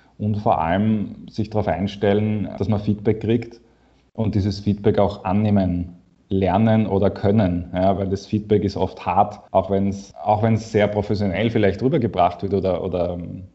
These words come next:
ja, man einem helfen will, aber man braucht hartes Feedback. Aber das kann halt bedeuten, dass diese Idee, die ich da hab, ins Nichts führt oder dass das einfach nicht gut ankommt. Und dann muss ich halt bereit sein, mein Spiel zu überdenken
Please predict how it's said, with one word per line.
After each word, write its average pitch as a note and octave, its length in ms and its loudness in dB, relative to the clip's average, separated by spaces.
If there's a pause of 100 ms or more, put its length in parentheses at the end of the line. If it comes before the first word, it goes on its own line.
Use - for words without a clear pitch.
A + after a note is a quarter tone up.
(220)
ja, A2 340 4
man G#2+ 300 -2
einem G2 220 0
helfen A#2 340 -2
will, A#2+ 260 0 (440)
aber G#2+ 200 2
man G2+ 160 2
braucht F#2+ 500 2
hartes E2 420 -6
Feedback. F2+ 500 -10 (140)
Aber G2 140 0
das G#2 180 -4
kann F#2+ 240 -2
halt A#2+ 140 2
bedeuten, G#2 520 0
dass G#2 180 -4
diese F#2 220 -4
Idee, F2 340 -2
die A#2 140 -2
ich - 140 -6
da D#2+ 180 -2
hab, - 460 -2 (580)
ins G2+ 240 -2
Nichts A#2 320 0
führt F2+ 460 -4
oder G2 200 0
dass F#2 200 -4
das G2 180 -8
einfach F2+ 480 -4 (180)
nicht G2+ 400 2
gut G#2+ 180 -2
ankommt. F2+ 640 -2
Und F#2+ 280 -4 (140)
dann G2 360 2
muss G2+ 160 2
ich A#2+ 240 0
halt G#2 260 0
bereit F2 440 0
sein, A2 580 2
mein G2 160 4
Spiel G#2 260 0
zu A2 120 -2
überdenken F#2+ 680 0